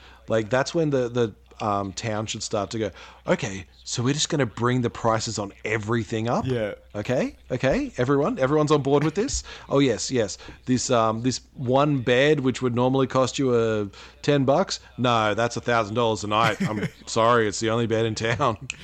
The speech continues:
Speaker 2: I had, I have, I've had people, like, be like, give a gold piece to an N P C, like, "Hey, give us some information." And the N P C's reaction, like, "Oh, geez, thank you so much," and, like, really grateful. But for the players to then go, "Oh," w-,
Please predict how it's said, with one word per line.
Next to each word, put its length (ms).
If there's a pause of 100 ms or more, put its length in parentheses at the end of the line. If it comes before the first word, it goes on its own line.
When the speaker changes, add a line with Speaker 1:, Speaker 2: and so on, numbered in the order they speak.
(240)
Speaker 2:
I 120
had, 300
I 140
have, 280
I've 140
had 220
people, 340
like, 180
be 100
like, 260
give 120
a 60
gold 340
piece 320
to 140
an 80
N 120
P 140
C, 200
like, 140
"Hey, 160
give 160
us 140
some 160
information." 760 (600)
And 380
the 180
N 100
P 140
C's 260
reaction, 240
like, 140
"Oh, 460
geez, 300
thank 260
you 60
so 260
much," 300
and, 60
like, 180
really 280
grateful. 640 (460)
But 160 (200)
for 60
the 80
players 420
to 80
then 180
go, 200 (100)
"Oh," 440
w-, 180